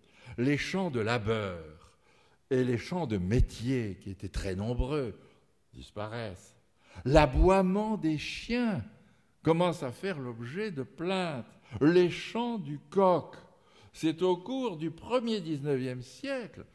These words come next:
que le silence est peu à peu exigé à l'intérieur des salles de concert.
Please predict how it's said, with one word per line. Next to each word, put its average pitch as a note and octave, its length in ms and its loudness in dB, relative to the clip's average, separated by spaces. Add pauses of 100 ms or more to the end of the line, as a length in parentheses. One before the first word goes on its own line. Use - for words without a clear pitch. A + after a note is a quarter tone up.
(420)
que F3 300 2
le D3+ 160 0
silence G3 520 -8
est B2+ 80 -4
peu E3+ 200 -6
à D3 100 -2
peu D3+ 140 -8
exigé D3+ 920 -2 (260)
à A#2+ 80 0
l'intérieur D3 680 -4
des C3+ 140 -6
salles G#3+ 340 -6
de A#2 100 -2
concert. A2+ 960 -2